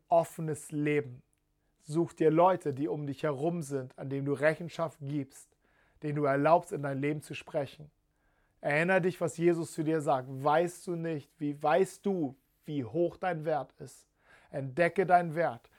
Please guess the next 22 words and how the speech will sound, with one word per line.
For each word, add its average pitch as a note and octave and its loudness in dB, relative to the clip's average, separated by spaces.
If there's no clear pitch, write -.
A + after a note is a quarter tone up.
Hey, D3 -2
Single F3+ 2
sein F3 0
ist D3+ -8
wichtiger, E3+ 0
als E3+ 0
verheiratet E3 -2
zu - -12
sein, C3+ -6
weil D3+ 0
du D3 4
in C#3 0
diesen E3+ -2
Zeiten E3+ 0
deinen C3+ -4
Wert, F3 2
deine C#3+ -4
Bestimmung, F3+ 0
deine C#3 -2
Berufung, C#3 -4
deine C#3 -4
Identität, F3 2